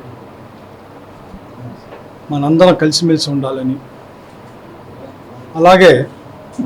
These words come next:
ప్రపంచవ్యాప్తంగా కొన్ని కోట్ల మంది పూజించే జీసస్ క్రైస్ట్ యొక్క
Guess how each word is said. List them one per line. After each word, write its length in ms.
ప్రపంచవ్యాప్తంగా 920
కొన్ని 240
కోట్ల 300
మంది 240
పూజించే 460
జీసస్ 420
క్రైస్ట్ 580
యొక్క 160